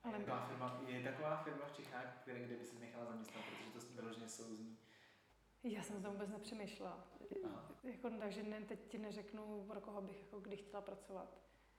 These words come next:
Speaker 1: Ale jako nevylučuju to, samozřejmě se to někdy může stát, takže jako, eh, život je tak pestrý, nevíme někdy, co nám nabídne.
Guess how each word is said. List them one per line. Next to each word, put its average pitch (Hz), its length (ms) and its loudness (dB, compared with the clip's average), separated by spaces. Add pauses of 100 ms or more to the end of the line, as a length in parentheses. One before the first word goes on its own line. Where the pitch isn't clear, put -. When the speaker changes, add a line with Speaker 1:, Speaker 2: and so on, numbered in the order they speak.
(760)
Speaker 1:
Ale 196 160 0
jako 196 180 -2
nevylučuju 233 460 2
to, 220 80 -6
samozřejmě 190 240 -2
se 196 80 -8
to 208 40 -6
někdy 202 180 2
může 196 220 0
stát, 202 320 0
takže 196 240 -2 (200)
jako, - 200 -2 (260)
eh, 202 260 2
život 202 280 2
je 208 60 2
tak 208 140 0
pestrý, 208 500 0
nevíme 208 380 4
někdy, 202 300 2
co 208 120 -2
nám 214 180 4
nabídne. 196 420 4